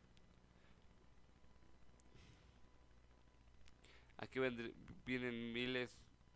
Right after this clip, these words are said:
de temas que pueden seleccionar o subir un tema propio. El tema propio lo diseñan con H T M L.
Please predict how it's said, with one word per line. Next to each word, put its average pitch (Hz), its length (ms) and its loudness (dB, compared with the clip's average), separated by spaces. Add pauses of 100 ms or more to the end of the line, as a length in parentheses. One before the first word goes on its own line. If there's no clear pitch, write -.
(160)
de 110 200 10
temas 117 440 10
que 107 100 2
pueden 110 300 8
seleccionar 104 720 8
o 107 120 12
subir 110 220 8
un 107 100 6
tema 101 240 8
propio. 110 320 8
El 95 80 6
tema 143 320 6
propio 131 280 6
lo 110 120 10
diseñan 101 340 4
con 95 180 4
H 95 160 4
T 110 140 4
M 113 120 6
L. 107 180 6